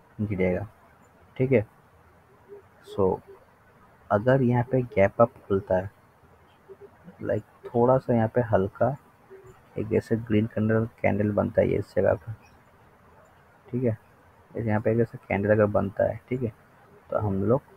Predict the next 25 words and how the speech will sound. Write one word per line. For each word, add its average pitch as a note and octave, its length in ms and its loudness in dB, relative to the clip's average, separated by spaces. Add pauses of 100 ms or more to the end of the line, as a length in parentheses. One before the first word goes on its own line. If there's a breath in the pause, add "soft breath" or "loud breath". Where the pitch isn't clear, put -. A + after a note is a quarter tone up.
(200)
थोड़ा A2 160 8
wait G2 240 2
करेंगे। G2+ 360 -2 (360)
फिफ्टी A2 200 -4
परसेंट - 300 0
को - 160 -2
reject A2 240 2
करके, C3+ 220 4
तो - 800 0
फिफ्टी B2 300 0
परसेंट B2 180 2
को C3 80 2
रिजेक्ट B2 340 4
किया G2+ 180 4 (300)
and G#2 220 0
then A2+ 220 4
यहाँ A#2 200 4
से C3 100 2
नीचे G#2+ 320 0
आना A#2+ 120 4
start A2+ 260 2
हुआ G2 160 2
ऐसे, F#2+ 200 -2
ऐसे, G2+ 260 -2
ऐसे, G#2 340 -4